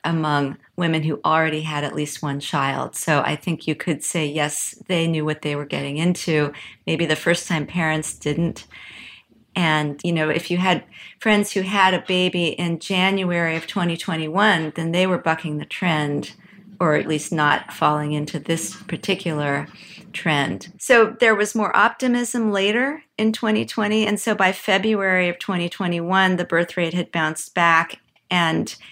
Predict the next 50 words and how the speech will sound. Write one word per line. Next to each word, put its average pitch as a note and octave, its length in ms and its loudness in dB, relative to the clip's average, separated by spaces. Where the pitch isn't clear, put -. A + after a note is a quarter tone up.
in F3 240 0
June G3+ 500 2
of F3+ 160 -6
twenty E3+ 260 -2
twenty-one, E3 520 -2
there D#3+ 100 0
was E3 180 -2
even E3 280 0
a D#3+ 100 -2
little D#3+ 180 0
bit D#3+ 140 -2
of D#3 100 -4
a D#3 60 -4
spike, - 720 0
which E3+ 160 -8
suggests D#3 540 -2
that - 180 -2
by D#3 160 0
the - 200 -4
end F#3 200 2
of E3 80 -2
the D#3+ 80 -4
summer, G3 460 2
by D#3+ 120 0
September F3+ 560 -2
of E3+ 100 -2
twenty F3 280 -2
twenty, E3 280 -2
people E3 320 -6
were D#3 120 -4
feeling F3 420 0
more D#3+ 140 0
optimistic. E3+ 880 -2
Maybe F3+ 200 4
they E3 120 2
were D#3+ 120 2
hearing F#3 420 0
about E3 300 0
the E3 80 -6
vaccines A3+ 600 0
on G#3 140 2
the G3+ 80 -2
horizon, F#3 720 0
or F#3 100 2
they'd F3 180 6
had F3 240 2
a D#3 260 -2
summer, G#3+ 640 2
so E3+ 280 -2
the D#3 240 -4